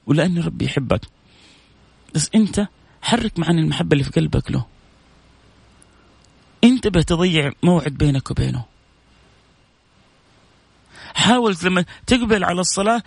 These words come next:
تستشعر أنك بتسوي حاجة لذيذة، ما هو هم تبغى تشيله من فوق راسك.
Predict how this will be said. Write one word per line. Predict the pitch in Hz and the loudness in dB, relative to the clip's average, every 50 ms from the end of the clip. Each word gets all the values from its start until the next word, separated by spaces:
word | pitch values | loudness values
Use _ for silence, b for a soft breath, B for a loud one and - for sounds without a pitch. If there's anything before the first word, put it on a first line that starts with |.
| b b b | b b b
تستشعر | - 175 - - 226 214 214 196 | -8 -6 -2 -2 -2 -2 -2 -2
أنك | 196 190 165 | -2 -2 -2
بتسوي | 175 175 - - 226 220 196 | -2 -2 0 0 0 0 0
حاجة | 185 - 226 233 226 202 226 226 - B B B B - | 0 0 0 0 0 0 -2 -4 -4 B B B B 0
لذيذة، | 185 175 180 233 226 208 175 143 113 113 - - _ _ _ _ _ _ _ _ _ - _ _ _ _ _ _ _ _ - | 0 2 4 2 2 2 2 0 -2 -2 -4 -12 _ _ _ _ _ _ _ _ _ -20 _ _ _ _ _ _ _ _ -2
ما | 165 226 254 | 0 0 2
هو | 240 240 254 220 | 2 2 2 2
هم | 185 226 262 233 | 2 2 0 -2
تبغى | 185 - 185 175 170 | -6 -8 -6 -6 -6
تشيله | 160 - 214 208 170 | -4 -4 -4 -4 -4
من | 160 165 | -4 -6
فوق | 147 165 160 151 | -4 -4 -2 -2
راسك. | 165 160 160 - 175 170 | -2 -2 -2 -4 -6 -8